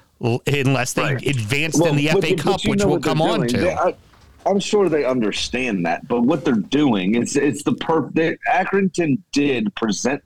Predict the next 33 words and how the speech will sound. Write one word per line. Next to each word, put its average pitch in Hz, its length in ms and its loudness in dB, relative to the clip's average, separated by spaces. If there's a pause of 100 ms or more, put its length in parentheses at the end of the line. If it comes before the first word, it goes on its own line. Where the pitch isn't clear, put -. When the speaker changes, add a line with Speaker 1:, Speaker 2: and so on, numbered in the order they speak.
Speaker 2:
them 98 260 0
the 98 120 2 (220)
perfect 123 520 -2
P 139 180 4
R 139 220 2
move. 101 300 0 (280)
Speaker 1:
Right. 135 260 -2 (480)
Speaker 2:
Is 143 180 2
all, 139 240 2
is 139 180 2
all 139 160 0
that 113 140 2
it 95 120 0
is. 101 360 0
That's 156 220 0
Speaker 1:
Yeah. 165 100 2
Speaker 2:
what 120 100 0
happened. - 600 -4
Speaker 1:
Yeah. 131 240 -2 (160)
Speaker 2:
And 127 220 2
they, 160 260 2
they 135 380 0
are 139 220 0
smart 143 340 0
enough 98 360 -4 (180)
to 113 260 0 (360)
do 165 220 2
it. - 140 -6 (140)
Speaker 1:
Yep, 113 200 0
Speaker 2:
They're 147 180 2
smart 107 400 0
Speaker 1:
exactly. - 80 -2
Speaker 2:
enough 110 280 -2